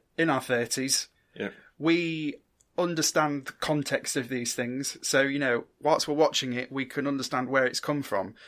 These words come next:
Speaker 1: But as you pointed out, it's on the Disney Life streaming app, which is accessible to children, essentially.
Speaker 2: Hmm.
Speaker 1: So it's very, it's a very odd place to put that kind of film, because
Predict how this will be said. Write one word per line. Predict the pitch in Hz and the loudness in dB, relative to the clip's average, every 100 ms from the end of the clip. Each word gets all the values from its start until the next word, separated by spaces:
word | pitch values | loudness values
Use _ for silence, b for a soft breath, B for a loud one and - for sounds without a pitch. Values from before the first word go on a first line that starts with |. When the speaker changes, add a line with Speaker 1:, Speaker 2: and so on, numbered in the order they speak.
| B - | B 2
Speaker 1:
But | 139 | 4
as | 160 156 | 4 2
you | 156 147 - | -2 -4 -2
pointed | 156 151 143 139 | 0 0 0 4
out, | 135 - - - - | 4 4 -2 -12 -4
it's | 151 143 - - | -4 -2 -4 0
on | 147 151 | 0 0
the | 143 | -2
Disney | 131 160 156 143 | 0 0 0 0
Life | 139 139 127 - | 2 0 0 -4
streaming | - 156 160 131 110 | -2 0 0 -2 -4
app, | 92 - | -6 -6
which | 139 - 127 | -6 -4 0
is | |
accessible | 139 - 143 123 147 - 131 131 | 2 2 0 0 -2 -4 -4 -4
to | - 143 131 127 | -2 -2 0 -2
children, | 127 190 156 - 76 - | -4 -4 -4 -6 -10 -10
essentially. | - 113 110 - - - - B B B - | -2 -2 -2 -6 -10 -12 -14 B B B -10
Speaker 2:
Hmm. | 143 | -4
Speaker 1:
So | 120 156 151 151 | 4 6 6 2
it's | 139 | -2
very, | - 170 175 165 147 _ | 4 4 4 0 -4 _
it's | 165 160 | -4 -2
a | 143 | 0
very | 170 175 165 | 2 4 2
odd | 160 - | 0 0
place | 165 156 - | 0 0 0
to | - | -4
put | - 170 - - | -2 0 0 -2
that | 139 139 - - | 2 2 2 -2
kind | 143 139 123 | 0 0 -2
of | |
film, | - 135 104 107 127 B B B | 2 2 2 -6 -10 B B B
because | 131 - 143 127 | -6 0 0 0